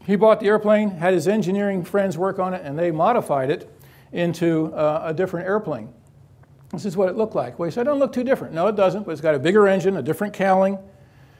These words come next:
and, uh, some, uh, airframe modifications to take the higher power, uh, that this particular engine produced.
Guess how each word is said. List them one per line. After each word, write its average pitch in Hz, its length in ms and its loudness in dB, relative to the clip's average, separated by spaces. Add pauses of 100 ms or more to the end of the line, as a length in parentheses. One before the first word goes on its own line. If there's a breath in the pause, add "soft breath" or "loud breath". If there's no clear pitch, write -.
(120 soft breath)
and, 156 300 -2
uh, 147 140 2
some, 156 340 -6
uh, 143 260 -2 (220)
airframe 220 400 2
modifications 190 720 -2
to 175 80 -8
take 180 300 -4
the 156 80 -2
higher 170 260 6
power, 151 460 2 (760 soft breath)
uh, 147 260 -6 (200)
that 147 180 -6
this 165 220 -6
particular 190 360 -4
engine 151 280 0
produced. 156 520 0